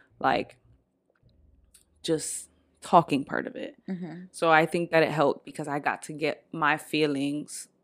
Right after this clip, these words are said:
Speaker 1: you know, off my chest
Speaker 2: Mm-hmm.
Speaker 1: and what, like, I was holding in so much.
Speaker 2: Mm-hmm.
Speaker 1: And 'cause I was hella emotional about it too. So I
Speaker 2: Mm-hmm.
Speaker 1: think, like,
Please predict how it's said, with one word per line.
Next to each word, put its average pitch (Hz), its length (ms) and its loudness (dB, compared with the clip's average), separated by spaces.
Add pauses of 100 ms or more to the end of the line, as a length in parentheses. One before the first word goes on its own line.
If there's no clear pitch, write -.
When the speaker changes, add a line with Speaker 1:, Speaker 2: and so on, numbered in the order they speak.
(200)
Speaker 1:
you 156 180 -4
know, 120 260 -2
off 147 220 2
my 139 140 -2
chest 135 500 -2 (260)
Speaker 2:
Mm-hmm. 147 140 -2
Speaker 1:
and 120 380 -6
what, 143 500 0 (140)
like, - 260 -6
I 151 80 4
was 147 160 0
holding 139 380 0
in 147 100 0
so 151 180 -4
much. 151 520 -4 (100)
Speaker 2:
Mm-hmm. - 80 -6
Speaker 1:
And 143 320 -4 (440)
'cause 262 120 6
I 285 80 12
was 196 380 4
hella 165 420 8
emotional 147 540 0
about 139 240 4
it - 100 -2
too. 147 380 2
So 156 200 2
I 156 140 8
Speaker 2:
Mm-hmm. 165 120 -4
Speaker 1:
think, 160 240 0
like, 143 200 2